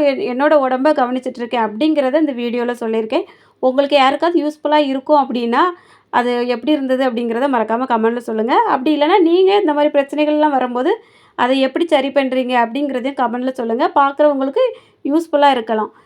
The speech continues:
ஏன்னா, நம்மளே மாதிரி, அ, டெய்லரிங் வேலை செய்றவங்களுக்கு நிறைய பிரச்சனைகள் இருக்கு. நிறைய பேர் வெளியே சொல்லாமே இருக்காங்க, நிறைய பேர் சொல்றாங்க. அவங்க எல்லாருக்குமே இது ஒரு நல்ல பதிவா இருக்கும் அப்படிங்கிறதுக்காக தான் இந்த வீடியோ வந்து அப்லோட் பண்ணியிருக்கேன்.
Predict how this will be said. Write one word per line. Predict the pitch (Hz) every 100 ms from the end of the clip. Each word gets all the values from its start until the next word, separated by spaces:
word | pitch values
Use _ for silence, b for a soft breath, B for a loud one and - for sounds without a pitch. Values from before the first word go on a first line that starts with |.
| b b b
ஏன்னா, | 285 285 349
நம்மளே | 302 262 294
மாதிரி, | 330 294 294 370 -
அ, | 247 233
டெய்லரிங் | 233 277 285 311 302
வேலை | 285 269
செய்றவங்களுக்கு | 269 254 247 254 254 330
நிறைய | 240 233 285 311
பிரச்சனைகள் | 262 254 262 254 254
இருக்கு. | 233 226 370 427 b b b
நிறைய | 247 254 294
பேர் | 330
வெளியே | 277 262 302
சொல்லாமே | 285 254 277 277
இருக்காங்க, | 294 277 254 254 349 - -
நிறைய | 254 269
பேர் | 269 339 320
சொல்றாங்க. | 277 294 285 262 349 440 b b b b -
அவங்க | 254 302 320
எல்லாருக்குமே | 269 294 320 302 302 392
இது | 339
ஒரு | 262 254 269
நல்ல | 254 240 269 294
பதிவா | 240 262 285
இருக்கும் | 269 254 262
அப்படிங்கிறதுக்காக | 220 240 240 233 220 220 220
தான் | 226 302
இந்த | 254 226 220
வீடியோ | 214 233 226
வந்து | 220 226
அப்லோட் | 220 233 226 220
பண்ணியிருக்கேன். | 226 220 359